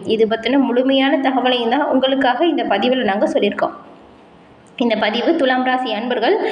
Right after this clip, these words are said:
நீங்க பயன்பெறும் வகையில இருக்கும். அதனால ஸ்கிப் பண்ணாம முழுமையா பாருங்க. நீங்க இப்பதான் ஃபர்ஸ்ட் டைம் நம்மளோட சேனலை பாக்குறீங்க அப்படின்னா, மறக்காம நம்மளோட சேனலை சப்ஸ்கிரைப் பண்ணி வச்சுக்கோங்க. துலாம் ராசி சுக்கிர பகவானை ராசி அதிபதியா கொண்டது.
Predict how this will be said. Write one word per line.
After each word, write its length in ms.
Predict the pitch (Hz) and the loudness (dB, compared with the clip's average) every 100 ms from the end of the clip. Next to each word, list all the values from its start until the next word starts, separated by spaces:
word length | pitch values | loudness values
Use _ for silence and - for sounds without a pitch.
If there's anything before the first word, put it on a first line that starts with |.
| - - | -6 -6
நீங்க 300 | 311 339 311 | -2 0 2
பயன்பெறும் 640 | 349 294 269 311 311 302 254 | 2 0 0 2 2 2 0
வகையில 280 | 269 302 | 0 0
இருக்கும். 420 | 285 247 254 220 330 | 0 0 0 0 2
அதனால 280 | 220 226 | 0 -2
ஸ்கிப் 280 | 214 277 - | 0 0 0
பண்ணாம 380 | 302 294 311 311 202 | 0 0 0 0 0
முழுமையா 440 | 214 214 208 285 | 0 2 2 2
பாருங்க. 340 | 190 180 180 - - - - - | 0 0 -2 -4 -12 -16 -8 0
நீங்க 380 | 320 370 370 | 2 2 2
இப்பதான் 460 | 370 294 302 339 339 | 0 0 2 2 2
ஃபர்ஸ்ட் 220 | 294 277 | 0 0
டைம் 180 | 311 349 | 2 4
நம்மளோட 340 | 285 262 254 262 | 4 2 -2 -2
சேனலை 360 | 233 254 269 269 | -2 -2 -2 0
பாக்குறீங்க 460 | - - 311 294 277 | -2 0 2 2 2
அப்படின்னா, 360 | 233 214 254 247 | 2 2 2 2
மறக்காம 460 | 240 269 320 370 339 | 0 0 2 4 4
நம்மளோட 340 | 277 254 233 233 | 2 0 -2 0
சேனலை 360 | 226 220 320 - | 0 2 0 0
சப்ஸ்கிரைப் 420 | 220 208 - 277 | -2 0 0 0
பண்ணி 160 | 208 214 | 2 2
வச்சுக்கோங்க. 400 | 196 - 180 175 175 - - - - - - - | 0 -2 -2 -2 -2 -8 -14 -20 -20 -20 -20 0
துலாம் 340 | 359 370 381 | 2 2 0
ராசி 280 | 359 294 - - - 285 | -2 -2 -4 -6 0 0
சுக்கிர 340 | - 320 302 | 2 0 2
பகவானை 480 | 262 269 254 262 392 - - - - - - | 2 0 0 0 0 -2 -8 -12 -18 -20 -6
ராசி 420 | - 247 247 330 320 | -2 0 0 0 0
அதிபதியா 520 | 262 240 233 240 294 | 0 0 0 0 0
கொண்டது. 560 | 240 208 - - - | 0 0 -2 -4 -12